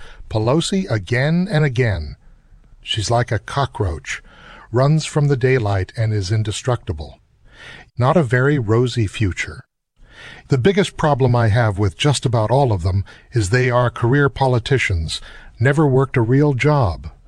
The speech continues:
never did business, never had to meet a payroll, have their capital at risk or struggle to pay taxes or health insurance premiums. They have been in office for decades.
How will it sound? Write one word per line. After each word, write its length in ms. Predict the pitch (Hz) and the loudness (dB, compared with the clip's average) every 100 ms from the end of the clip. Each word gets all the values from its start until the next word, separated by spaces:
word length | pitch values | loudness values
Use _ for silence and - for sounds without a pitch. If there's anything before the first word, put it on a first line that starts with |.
| - - - | -20 -20 -4
never 240 | 113 143 170 | 0 2 2
did 180 | 165 | 0
business, 600 | 123 165 120 85 - - - | 2 0 0 -4 -6 -8 0
never 240 | 160 180 | 2 2
had 180 | 151 139 | 2 0
to 60 | 131 | 0
meet 200 | 139 127 | 0 -2
a 40 | |
payroll, 640 | - 143 131 92 85 - - - - | -2 0 0 0 -6 -10 -20 -20 -12
have 280 | - 143 156 | -2 0 2
their 140 | 160 139 | 0 0
capital 540 | - 143 - 143 135 | -2 -2 0 0 0
at 140 | 120 | 0
risk 340 | 104 139 - - | 0 0 -2 -4
or 120 | 113 | -2
struggle 420 | - 139 135 135 | -2 0 0 0
to 100 | 127 | -2
pay 220 | - 131 | -2 -2
taxes 680 | 127 - 123 - - 127 127 | 0 0 -2 -2 -2 -2 0
or 180 | 104 95 | -2 -2
health 320 | - 127 117 | -2 -2 0
insurance 500 | 113 101 - 113 101 | -2 -2 -2 -2 -2
premiums. 720 | - 107 90 90 80 76 - - - - - | -4 -4 -2 -2 -6 -14 -16 -18 -20 -6 0
They 140 | 170 | 4
have 260 | 175 123 90 | 4 2 2
been 180 | 117 | 0
in 120 | 107 104 | 2 0
office 360 | 160 - 131 | 0 2 2
for 200 | - 120 | 2 -4
decades. 800 | 90 104 90 - 73 71 - - | -2 -2 -4 -4 -10 -10 -14 -16